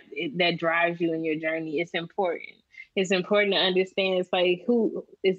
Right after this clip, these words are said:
I do it for me and who I, <laughs> who else you doing it for? You know what I'm saying? Like, I do it for all my squad <laughs> over here and over there. And I think it's important to keep that, to keep that mentality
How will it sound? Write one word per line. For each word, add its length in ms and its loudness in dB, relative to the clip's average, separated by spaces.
I 80 4
do 280 4
it 100 -4
for 200 0
me 340 2
and 100 0
who 160 2
I, 140 2
<laughs> 720 2
who 180 4
else 260 0
you 120 0
doing 240 2
it 160 -2
for? 260 0
You 140 4
know 120 4
what 100 2
I'm 140 -4
saying? 220 4
Like, 260 -2
I 80 -2
do 200 0
it 140 -2
for 140 0
all 220 0
my 160 -2
squad 400 -2
<laughs> 120 2
over 200 2
here 380 4
and 80 -6
over 220 -4
there. 220 -2
And 100 -4
I 120 -2
think 200 -12
it's 160 -6
important 500 -4
to 80 -2
keep 340 -6
that, 240 2
to 80 6
keep 220 0
that 160 4
mentality 800 0